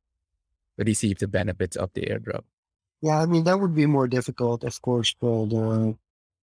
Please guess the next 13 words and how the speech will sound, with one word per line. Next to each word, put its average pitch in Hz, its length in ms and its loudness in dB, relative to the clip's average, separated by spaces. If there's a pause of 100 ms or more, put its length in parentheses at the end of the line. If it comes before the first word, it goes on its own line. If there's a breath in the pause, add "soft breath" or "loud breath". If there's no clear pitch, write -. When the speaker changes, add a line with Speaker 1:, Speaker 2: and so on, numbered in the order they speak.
(760)
Speaker 2:
then 226 200 4
let's, 233 260 0
let's 190 240 0
go 175 240 2
a 160 80 4
little 151 220 4
bit 143 180 2
more 135 320 0
from, 131 460 -2
from 135 260 -4
the 127 280 0
technical, 170 580 -4
yeah, 156 280 2